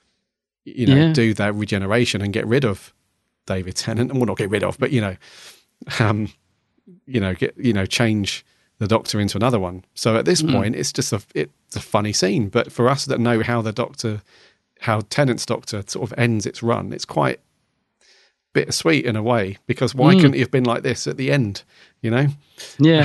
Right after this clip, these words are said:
Speaker 1: Um,
Speaker 2: I hadn't thought of that, you know. I hadn't, I hadn't, I hadn't thought of that at all, but now you say it, it's, that's a really good point. Yeah.
Speaker 1: Yeah, 'cause he laughs it off because he absorbs all the radiation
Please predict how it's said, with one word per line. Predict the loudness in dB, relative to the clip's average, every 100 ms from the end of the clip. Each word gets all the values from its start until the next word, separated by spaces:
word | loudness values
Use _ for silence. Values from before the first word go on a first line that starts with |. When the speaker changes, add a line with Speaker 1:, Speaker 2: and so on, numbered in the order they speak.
| 6
Speaker 1:
Um, | 6
Speaker 2:
I |
hadn't | 4
thought | 6 4 6
of | 4
that, | 4
you | 2
know. | 0 -4 -6 -6
I |
hadn't, | -4 0
I |
hadn't, | 0 0 0
I |
hadn't | 0 2 0
thought | -2 0
of |
that | 0 2
at | 2
all, | 4
but | 4
now | 4
you | 2
say | 2 2 2
it, | 0
it's, | -2
that's | -4 0
a | 0 0 0
really | 2 4
good | 4 0
point. | 2 2 2 -2
Yeah. | 2 2
Speaker 1:
Yeah, | 2
'cause | -2 -4
he | -2
laughs | -2 0 -2
it |
off | -2 -4 -4
because | -2 0
he | 0 -2 -2
absorbs | -2 2 0 2
all | 2
the | 2
radiation | 2 0 0 -2 -2 -6 -8